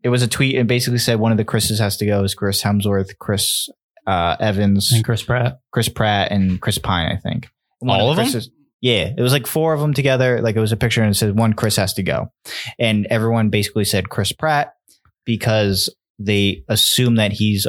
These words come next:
Speaker 1: a Republican and a Donald Trump supporter because he's very religious. He's a huge, devout Christian,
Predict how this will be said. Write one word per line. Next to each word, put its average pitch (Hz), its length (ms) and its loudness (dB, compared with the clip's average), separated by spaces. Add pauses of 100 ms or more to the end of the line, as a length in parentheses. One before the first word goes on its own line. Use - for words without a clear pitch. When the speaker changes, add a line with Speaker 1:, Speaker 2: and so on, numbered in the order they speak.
Speaker 1:
a 98 240 0
Republican 98 640 0
and 90 80 2
a 90 80 0
Donald 92 260 0
Trump 101 260 -2
supporter 95 480 -2
because 92 560 -2
he's 101 260 -2
very 95 380 0 (840)
religious. 120 680 0
He's 104 180 0
a 95 100 2
huge, 107 300 -4
devout 95 380 -2
Christian, 135 520 0